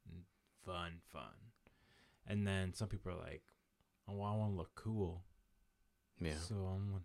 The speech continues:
Speaker 1: do this instead because that's, that's that." You know?
Speaker 2: Maybe.
Speaker 1: Maybe.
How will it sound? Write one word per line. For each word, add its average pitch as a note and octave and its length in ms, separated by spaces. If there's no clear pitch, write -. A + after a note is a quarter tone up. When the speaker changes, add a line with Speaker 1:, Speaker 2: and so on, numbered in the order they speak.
Speaker 1:
do E2+ 100
this E2+ 260
instead E2 640
because F#2+ 300
that's, - 640
that's F2 260
that." E2+ 220
You G2+ 60
know? G2+ 80
Speaker 2:
Maybe. D3+ 340
Speaker 1:
Maybe. G#2 340